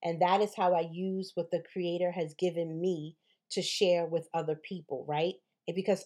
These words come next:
I really do believe that that's our purpose. Our purpose is to share our gifts with the world. So I'm always speaking to friends and family and sometimes even strangers.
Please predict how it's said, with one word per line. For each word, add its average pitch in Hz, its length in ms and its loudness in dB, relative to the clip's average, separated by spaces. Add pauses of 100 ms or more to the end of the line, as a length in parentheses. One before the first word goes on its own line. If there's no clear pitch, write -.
I 202 80 6
really 202 320 8
do 196 140 -2
believe 180 420 -4
that 156 220 0 (120)
that's 170 380 0
our 151 220 0
purpose. - 480 -4 (320)
Our 190 100 6
purpose 208 640 0
is 233 460 0 (200)
to 202 100 -2
share 160 360 2
our 151 120 0
gifts 151 360 -4
with - 160 -6
the 156 60 -6
world. 147 360 -6 (880)
So 190 560 2 (500)
I'm 190 180 2 (120)
always 226 580 10
speaking 202 420 -6
to 185 100 -6
friends 190 680 -2 (120)
and 156 180 -8
family 185 640 -2 (260)
and 196 100 -4
sometimes 294 480 -2
even 220 220 -4
strangers. - 720 -4